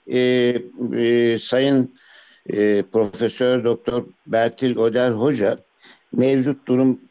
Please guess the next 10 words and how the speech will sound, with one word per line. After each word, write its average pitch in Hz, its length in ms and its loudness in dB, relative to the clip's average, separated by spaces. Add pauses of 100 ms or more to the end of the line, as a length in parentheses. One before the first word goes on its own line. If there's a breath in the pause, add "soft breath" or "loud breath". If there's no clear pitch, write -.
içinde 117 520 -2
bir 110 140 -4
değerlendirme 120 720 0
yapıyor. 85 420 -2
Tabii 117 380 0
bu 139 140 0
değerlendirmeyi 135 800 0
yaparken 139 540 -2
senin 147 480 0
söylediğin 143 1000 0